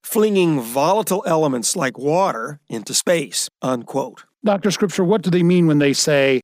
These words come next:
Speaker 2: "Our world is pretty dry compared to other bodies in the solar system"? Unless they're referring to comets, I'm pretty sure water is more abundant on Earth compared to the other planets. It seems like the main purpose of all the space exploration nasa engages in these days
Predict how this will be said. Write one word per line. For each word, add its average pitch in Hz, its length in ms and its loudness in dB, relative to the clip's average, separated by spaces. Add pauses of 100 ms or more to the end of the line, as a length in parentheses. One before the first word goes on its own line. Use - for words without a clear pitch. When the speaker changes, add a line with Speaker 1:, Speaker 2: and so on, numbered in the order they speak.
Speaker 2:
"Our 165 320 2
world 160 400 2
is 151 160 -4 (100)
pretty 165 300 0
dry 135 560 0
compared 131 400 -2
to 143 160 0
other 139 220 0
bodies 127 440 0
in 123 100 0
the 123 100 -2
solar 165 320 2
system"? 107 460 -6 (600)
Unless 175 540 4
they're 233 260 2
referring 196 560 2
to 139 80 -6
comets, 135 460 0
I'm 180 240 2
pretty 226 260 2
sure 190 220 0
water 165 400 2
is 143 240 0
more 170 400 2
abundant 135 560 0
on 120 160 0
Earth 147 320 2 (100)
compared 139 480 2
to - 80 -2
the 143 200 0
other 127 260 0
planets. 156 580 0 (400)
It 160 120 0
seems 185 280 2
like 170 220 2
the 160 80 0
main 165 380 2
purpose 180 360 -2
of 131 120 -2
all 160 360 0
the 147 140 -2
space 190 400 0
exploration 156 800 0
nasa 143 400 0
engages 151 600 2
in 127 140 2
these 123 180 0
days 131 340 0